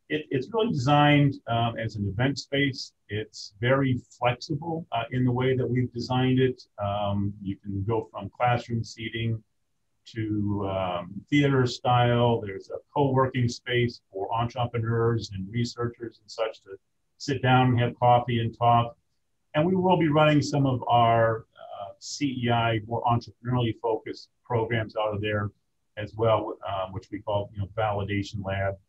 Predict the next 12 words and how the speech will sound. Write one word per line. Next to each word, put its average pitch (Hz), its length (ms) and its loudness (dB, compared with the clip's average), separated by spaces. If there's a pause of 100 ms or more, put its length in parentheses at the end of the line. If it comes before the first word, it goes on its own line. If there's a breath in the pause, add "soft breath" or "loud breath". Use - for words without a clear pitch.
(200)
and, 98 200 -18
and 95 120 -10
we'll 98 180 -10
be 95 80 -20 (400)
providing 101 300 -2
some 92 200 -8
marketing 98 400 -6
research 98 440 -8 (100)
services - 420 -14
out 92 140 -6
of 90 80 -18
there. - 220 -14